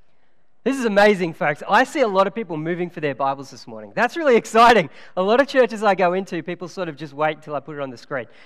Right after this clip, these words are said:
But I'm gonna do that too. So in Luke chapter seven, we're gonna go from verse thirty-six, and I put it across a few different slides,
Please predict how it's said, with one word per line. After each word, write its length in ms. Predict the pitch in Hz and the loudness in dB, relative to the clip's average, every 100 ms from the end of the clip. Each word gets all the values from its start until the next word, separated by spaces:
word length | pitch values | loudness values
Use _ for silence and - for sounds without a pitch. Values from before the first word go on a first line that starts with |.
| - | 0
But 100 | 202 | 4
I'm 120 | 220 | 6
gonna 140 | 247 | 6
do 160 | 196 233 | 6 6
that 180 | 214 180 | 4 4
too. 200 | 160 117 - - - - - - - - - - - - | -2 -10 -14 -20 -20 -20 -20 -20 -20 -20 -20 -20 -20 -20
So 200 | - 233 | 2 4
in 180 | 214 214 | 6 4
Luke 280 | 262 311 - | 2 0 -4
chapter 400 | - 277 277 262 | 2 4 4 -2
seven, 420 | - 254 202 139 - - - - - - - - | 2 2 2 -6 -12 -20 -20 -20 -20 -20 -20 -8
we're 100 | 170 | -2
gonna 180 | 208 220 | 0 4
go 160 | 226 | 2
from 160 | 220 196 | 2 -4
verse 220 | 202 196 | -4 -4
thirty-six, 760 | - 220 208 - 214 196 - - _ - _ | -2 -2 -2 -2 -2 -2 -6 -20 _ -20 _
and 80 | 170 | -2
I 40 | |
put 160 | 175 226 | 0 0
it 60 | 208 | -2
across 320 | 202 202 190 | -2 -4 -4
a 40 | |
few 200 | - 208 | -12 -8
different 300 | 208 208 196 | -6 -6 -8
slides, 540 | 147 175 156 147 139 | -8 0 2 2 -2